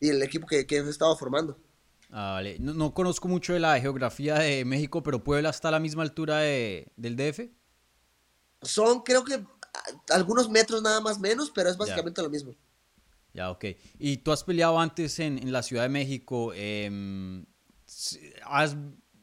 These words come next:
Speaker 2: aprendido algo de esas experiencias de, "Hey, eh, sí, lleguemos un poco más temprano, eh, por la altura"?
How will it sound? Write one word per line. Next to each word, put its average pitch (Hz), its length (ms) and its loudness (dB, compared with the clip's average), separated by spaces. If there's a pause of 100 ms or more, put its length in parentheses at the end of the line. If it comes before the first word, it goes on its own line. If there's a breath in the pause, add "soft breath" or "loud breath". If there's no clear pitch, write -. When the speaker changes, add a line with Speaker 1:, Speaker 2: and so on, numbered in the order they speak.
(260)
Speaker 2:
aprendido 156 640 2
algo 156 240 2
de 156 60 2
esas 127 180 -6
experiencias 143 600 -6
de, 139 180 2
"Hey, 131 460 -2
eh, 135 100 -6 (140)
sí, 135 480 -4
lleguemos 120 340 -2
un 139 80 -4
poco 135 180 -6
más 139 200 -4
temprano, 135 500 -2 (680 soft breath)
eh, 113 360 -2
por 117 140 -6
la 113 60 0
altura"? 147 420 -4